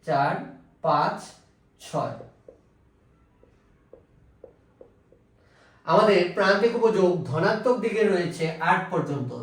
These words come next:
দুই, চার, ছয়, আট।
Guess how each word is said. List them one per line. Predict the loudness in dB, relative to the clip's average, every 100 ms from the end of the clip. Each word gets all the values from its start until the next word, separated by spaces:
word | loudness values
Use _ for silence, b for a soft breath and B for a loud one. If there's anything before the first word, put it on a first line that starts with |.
| -6
দুই, | 0 2 2 -2 -8 -16 _ _ _
চার, | 0 4 4 2 -4 -14 -20 _ _ _
ছয়, | -2 2 4 2 -2 -12 -20 _ _ _ -6
আট। | -2 -2 -4